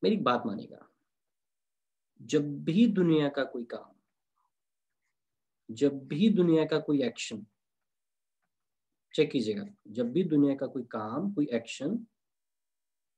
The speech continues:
जारी हो, जारी हो मतलब, देखिए, इस sentence को पढ़िएगा जरा, क्या लिखा है, "मैं खेल रहा हूँ।" "मैं खेल रहा हूँ", ये sentence हम कब और क्यों बोलते हैं? ये sentence हम तब बोलते हैं, जब हमारे साथ कोई काम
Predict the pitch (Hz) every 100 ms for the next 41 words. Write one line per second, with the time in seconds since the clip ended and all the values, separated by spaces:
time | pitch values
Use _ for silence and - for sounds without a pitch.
0 | _ _ - 117 135 143 151 113 95 -
1 | _ _ - 120 143 156 156 156 175 -
2 | 123 113 139 - _ _ 117 - 131 139
3 | 120 120 120 120 117 113 113 110 117 117
4 | 120 - 131 110 104 - _ _ _ _
5 | _ _ - 151 156 170 170 165 165 170
6 | 175 - 139 180 190 160 165 170 185 -
7 | 196 190 202 202 202 127 107 - - _
8 | _ _ _ _ _ _ _ _ - 202
9 | 202 170 160 160 170 170 139 120 165 160
10 | 147 135 127 120 135 - 139 139 208 277